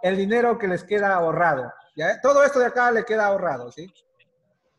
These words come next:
Toda esta parte le quedó ahorrado. Ya. Me va a quedar así. Un tercio y dos séptimos. A ver, vamos a preguntar ahora sí. Vamos a preguntar. ¿Quién es mayor? Bueno, me están preguntando quién es mayor.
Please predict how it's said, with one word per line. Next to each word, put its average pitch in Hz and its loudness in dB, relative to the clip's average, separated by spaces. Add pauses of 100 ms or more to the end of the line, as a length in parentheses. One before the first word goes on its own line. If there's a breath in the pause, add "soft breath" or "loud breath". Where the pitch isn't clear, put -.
(300)
Toda 165 -8
esta 170 -6
parte 170 -6
le 147 -10
quedó 147 -8
ahorrado. 120 -12 (360)
Ya. 110 -20 (240)
Me 151 -8
va 180 2
a 196 -2
quedar 196 -2
así. 139 -8 (1300)
Un 156 -10
tercio 156 -10 (880)
y 123 -20
dos 123 -14
séptimos. 117 -12
A 127 -18
ver, 127 -14
vamos 165 -8
a 156 -4
preguntar 147 -8
ahora 143 -8
sí. 110 -20 (1300)
Vamos 139 -12
a 135 -12
preguntar. 120 -14 (400)
¿Quién 151 -8
es 147 -10
mayor? 127 -8
Bueno, 120 -16
me 127 -16
están 143 -10
preguntando 143 -8
quién 175 -10
es 165 -6
mayor. 135 -4